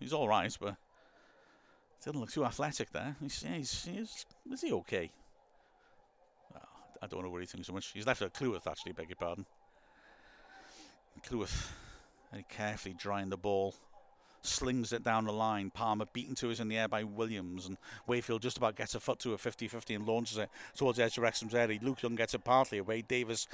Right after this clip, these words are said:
heads it further on to Lee. Wrexham being pressed quite hard in their own half. And in the end, Monty knocks it off Wakefield for a throw-in about thirty yards out from the Wrexham goal.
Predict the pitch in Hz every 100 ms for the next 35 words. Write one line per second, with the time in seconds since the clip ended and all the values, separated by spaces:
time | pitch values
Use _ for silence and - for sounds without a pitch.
0 | - - 143 131 120 - 156 160 139 113
1 | 117 131 120 123 113 135 - - - -
2 | 135 - - 131 - - - 156 175 -
3 | 202 175 - - 147 160 175 139 131 120
4 | 117 110 120 139 131 123 123 127 120 120
5 | 123 120 131 - 127 127 131 123 - 120
6 | 117 - - - - - 123 - 147 131
7 | 113 131 110 - 139 123 127 117 120 113
8 | 117 113 113 - 127 113 110 -